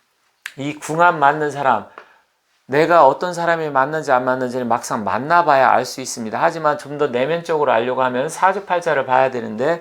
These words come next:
이러한 부분을 여러분들이 살짝 내가 저 사람하고 실제로 만나도 되는 건지 아니면 저 사람하고 동업을 해도 되는 건지 이런 거 보는 것도 나쁘지 않다고 생각합니다. 이런 거 볼 때는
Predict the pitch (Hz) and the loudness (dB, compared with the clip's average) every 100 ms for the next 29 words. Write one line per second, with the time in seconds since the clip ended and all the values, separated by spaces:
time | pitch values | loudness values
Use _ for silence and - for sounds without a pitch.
0 | - - - 120 135 170 165 147 139 147 | -8 -20 -10 -2 2 2 2 -2 -2 -2
1 | 127 127 139 131 131 127 180 196 - 147 | 0 0 0 0 0 0 -2 -2 2 2
2 | 110 123 117 135 147 143 131 120 - - | 2 0 -4 -6 -4 -2 -2 -4 -8 -4
3 | 165 117 117 139 127 117 120 135 139 135 | -2 0 -2 -2 -4 -4 -6 -4 -4 -4
4 | 113 113 98 - - - - 127 143 143 | -4 -4 -6 -10 -20 -8 -2 0 -2 -4
5 | 131 147 151 143 131 131 135 143 135 127 | -4 0 2 2 0 -2 -4 -2 0 -2
6 | 127 165 139 127 139 147 135 120 107 - | -2 -6 -4 -4 -2 -4 -4 -4 -6 -6
7 | - - - 151 165 160 - 147 147 143 | -20 -14 -6 -4 0 -2 -2 -4 -2 -2
8 | 139 110 113 - 139 123 117 127 113 143 | -2 0 0 0 -4 -2 -2 -4 -4 -6
9 | 135 131 139 113 127 180 185 156 160 165 | -6 -4 -4 0 0 2 0 0 -2 -2
10 | 165 160 | 0 0